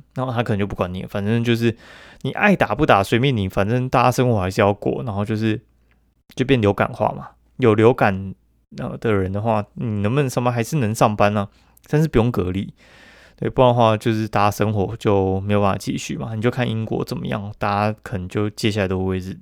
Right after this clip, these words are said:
那样子。所以呢，目前反正我也不是专家，就是我觉得就等政府指示吧。那我看起来，我觉得应该是就是八月底吧，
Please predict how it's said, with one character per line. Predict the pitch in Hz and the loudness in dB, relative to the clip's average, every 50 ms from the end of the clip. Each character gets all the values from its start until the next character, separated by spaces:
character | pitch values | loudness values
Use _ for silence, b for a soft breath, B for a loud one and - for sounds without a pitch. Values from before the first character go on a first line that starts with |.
| - 101 | -12 -10
那 | - | -10
样 | - 170 175 156 143 | -10 -10 -10 -14 -14
子。 | - - - 190 B B B B B B B B B B B B B B B B | -14 -16 -16 -16 B B B B B B B B B B B B B B B B
所 | - - - 143 156 190 | -6 0 4 6 6 6
以 | 190 160 123 | 6 4 4
呢， | 113 107 104 104 104 104 107 107 107 113 131 143 | 4 4 4 4 2 2 2 0 -2 -2 -2 0
目 | 170 170 147 120 | 2 4 4 4
前 | 107 - - 107 95 92 92 95 95 95 98 101 101 104 110 117 120 120 | 2 0 0 0 0 0 0 -2 -2 -4 -4 -4 -6 -6 -6 -8 -10 -6
反 | - - 113 113 | 0 2 4 6
正 | 151 | 6
我 | 151 135 | 6 6
也 | 120 | 4
不 | 107 113 | 4 2
是 | 113 | 2
专 | 113 131 113 113 | 4 4 4 4
家， | 113 113 104 | 4 2 2
就 | 104 107 107 | 2 2 0
是 | 107 107 110 | 2 2 2
我 | 101 98 95 98 | 2 0 0 0
觉 | - 110 104 | 0 0 2
得 | 110 107 107 b b b b b b b - | 2 0 0 b b b b b b b 2
就 | 139 131 | 2 4
等 | 127 - 110 98 101 | 4 4 2 2 2
政 | - 139 117 110 | 2 0 0 0
府 | 104 110 | -2 -6
指 | 107 - - 67 - | -8 -8 -10 -10 -10
示 | - - - 127 | -8 -8 -4 -4
吧。 | 139 - 120 120 | -2 -2 -2 -2
那 | 120 | 0
我 | 120 120 113 104 101 98 95 | 0 2 2 2 2 0 0
看 | 92 - - - 135 113 | -2 -4 -2 -2 -2 -2
起 | - - | -2 -2
来， | 90 | -2
我 | 92 92 92 | 0 -2 -2
觉 | 92 - 104 | -2 -2 -4
得 | 98 | -2
应 | 98 | -2
该 | 101 104 | -2 -2
是 | 104 104 104 101 | -2 -2 -4 -4
就 | 95 110 104 | -4 -4 -4
是 | 101 101 | -4 -4
八 | - 92 90 92 | -6 -6 -4 -4
月 | 95 92 90 | -2 -4 -4
底 | 87 - - - - | -6 -8 -12 -12 -14
吧， | 101 98 - | -14 -16 -16